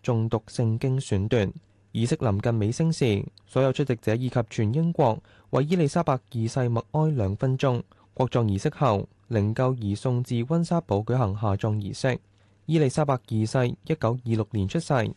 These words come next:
一九五二年承繼皇位，喺英國史上在位時間最長嘅君主。今個月八號，佢喺蘇格蘭巴爾穆勒爾堡離世，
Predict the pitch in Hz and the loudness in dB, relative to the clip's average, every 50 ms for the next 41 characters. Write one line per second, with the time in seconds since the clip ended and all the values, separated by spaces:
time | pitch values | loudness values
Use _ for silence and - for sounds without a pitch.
0 | _ _ _ _ - 196 185 - 139 139 - - 113 113 123 127 123 117 117 110 | _ _ _ _ -4 -4 0 2 2 0 2 0 0 0 0 0 0 0 2 2
1 | 107 98 95 101 - 107 98 104 110 - 131 127 117 107 98 92 95 104 117 117 | 2 2 0 0 -2 -2 -2 -2 0 2 2 2 2 2 2 0 2 2 2 2
2 | 113 - - _ _ _ _ - - 127 135 151 160 156 139 123 - - 113 120 | 0 -2 -4 _ _ _ _ -4 -2 0 2 2 2 2 0 0 0 -2 -2 -2
3 | 131 - 143 120 107 110 127 - _ - - 127 120 117 120 117 - - 107 101 | 0 2 2 2 2 0 -4 -8 _ -4 0 2 2 2 2 0 -2 -2 0 0
4 | 101 - 127 123 120 127 - - 127 120 120 - 117 95 98 107 110 - 151 151 | 0 0 0 0 0 -2 -2 0 0 0 0 -2 -2 -2 -2 -2 -2 -2 0 0
5 | 151 147 - 101 101 113 123 - _ _ - _ _ - - 156 156 151 131 117 | 0 0 2 2 2 0 -2 -4 _ _ -20 _ _ -2 0 2 2 2 2 2
6 | 110 - 117 117 117 117 127 117 104 101 - - _ _ _ _ - 131 127 131 | 0 2 2 0 2 2 2 4 4 2 0 -4 _ _ _ _ -2 2 2 2
7 | 135 - - 160 151 - 131 - - 113 104 98 104 123 - - - 160 156 156 | 2 2 0 0 0 0 0 0 2 2 2 2 0 -4 -6 -4 0 0 2 2
8 | 143 - - 110 110 117 117 113 - - 123 117 - _ - 113 107 117 117 113 | 0 0 0 0 2 2 0 -2 -2 -2 -2 -2 -2 _ -4 -2 -2 0 0 0
9 | 104 113 135 135 117 101 101 - | 0 2 2 0 0 0 0 0